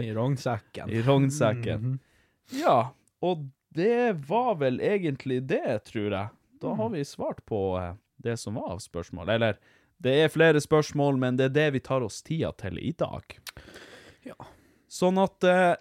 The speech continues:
Speaker 2: er det noen som har noen spørsmål, noen påstander, noen kommentarer, et eller annet, send det inn på S M S til ni åtte åtte ni femtifem femtifem, eller på e-post,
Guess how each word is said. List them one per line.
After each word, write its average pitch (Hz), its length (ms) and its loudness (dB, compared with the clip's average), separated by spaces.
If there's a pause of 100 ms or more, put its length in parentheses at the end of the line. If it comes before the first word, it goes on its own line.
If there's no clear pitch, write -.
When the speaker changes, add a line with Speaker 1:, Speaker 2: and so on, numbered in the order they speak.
Speaker 2:
er 214 160 6
det 202 120 4
noen 202 140 4
som 160 160 -2
har 185 200 6
noen 196 120 0
spørsmål, 196 680 0
noen 175 160 -2
påstander, 185 800 0
noen 165 120 -4
kommentarer, 175 1000 4 (260)
et - 180 -4
eller 170 180 6 (120)
annet, 170 400 2
send 170 400 2
det 160 300 4
inn 170 180 -2 (220)
på 127 320 4
S - 200 0
M 143 100 2
S - 440 -4 (180)
til 113 300 0
ni 139 260 2
åtte 143 220 0 (120)
åtte - 140 -4
ni 185 240 0
femtifem 127 640 -2
femtifem, 214 640 -2 (560)
eller 135 360 4
på 120 240 -4
e-post, 196 680 2